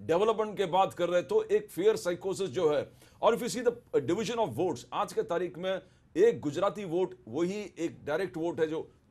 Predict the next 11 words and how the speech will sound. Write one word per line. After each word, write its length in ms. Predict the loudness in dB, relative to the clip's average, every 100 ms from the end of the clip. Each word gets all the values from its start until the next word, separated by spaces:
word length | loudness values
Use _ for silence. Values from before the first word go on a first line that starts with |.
| _ _
करीबन 480 | 0 4 4 4 -2 -18 _ _
majority 500 | 0 4 8 8 8
of 60 | 4
the 140 | 4
votes 320 | 2 -2 -4 -4
एक 180 | -2 -2
पार्टी 220 | -2 -2
को 120 | -4
पड़ने 280 | -6 -8 -8
वाला 200 | -10 -10
है, 180 | -14